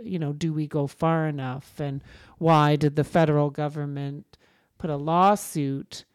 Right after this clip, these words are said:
in and not just pay, like,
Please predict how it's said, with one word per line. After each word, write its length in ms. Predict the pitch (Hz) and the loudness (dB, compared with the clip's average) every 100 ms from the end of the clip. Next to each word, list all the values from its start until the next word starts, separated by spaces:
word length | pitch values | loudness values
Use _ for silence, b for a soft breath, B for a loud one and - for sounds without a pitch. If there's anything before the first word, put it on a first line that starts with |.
| _ _ - | _ _ -6
in 600 | 156 143 139 143 160 156 _ | -2 -2 -2 -6 -8 -12 _
and 220 | - 156 151 | -6 -4 -2
not 280 | 156 147 | -2 -2
just 200 | 160 151 - | -6 -12 -12
pay, 280 | - 180 - | -10 -10 -4
like, 340 | 165 156 - | -4 -4 -10